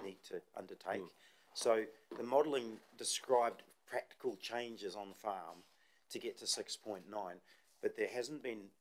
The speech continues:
Speaker 1: any modelling done or any consideration for how farms will, will practically operate <coughs> to achieve the lower nitrate levels. So that's the gap in our knowledge that we're looking to fill in by doing the research to, to two point four.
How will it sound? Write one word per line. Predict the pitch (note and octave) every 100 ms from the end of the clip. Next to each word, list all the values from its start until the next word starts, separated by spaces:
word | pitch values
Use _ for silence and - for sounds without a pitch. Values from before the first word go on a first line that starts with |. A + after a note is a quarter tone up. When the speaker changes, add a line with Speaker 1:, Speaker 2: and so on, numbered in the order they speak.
| -
Speaker 1:
any | A#2+ A#2 G#2+ G#2 _ _ A2
modelling | A2 A2 G2+ G2+
done | G#2+ A2 A2+
or | G#2 G#2
any | A2 G#2+ G2+
consideration | - G2+ - G2+ G2 G#2 - F#2+
for | F#2+
how | G2 G2
farms | - G#2+ G#2+ G2+
will, | - - _ _
will | - -
practically | B2 - - - G#2+
operate | A2 - F2+ E2+ - F#3
<coughs> | - - - - _ - - - _
to | - A2+
achieve | - B2 G#2+
the | F#2+
lower | G2 F#2+
nitrate | F#2 F2+ - - F2 G#2
levels. | A#2 G#2 -
So | - F#2+ - - -
that's | C3 C3+
the | -
gap | A2+ A2+ A2
in | G2+
our | G2
knowledge | G2+ G2+ F2+ -
that | G#2
we're | G2+ F#2+
looking | G2 - F#2 -
to | G2 F2 -
fill | G#2+
in | G2 F#2+
by | F#2 F#2
doing | G2+ F2+
the | E2+
research | F#2 - G2 - -
to, | G#2 G#2 - -
to | - - -
two |
point | G2+ F#2+ -
four. | - G#2+ D#2+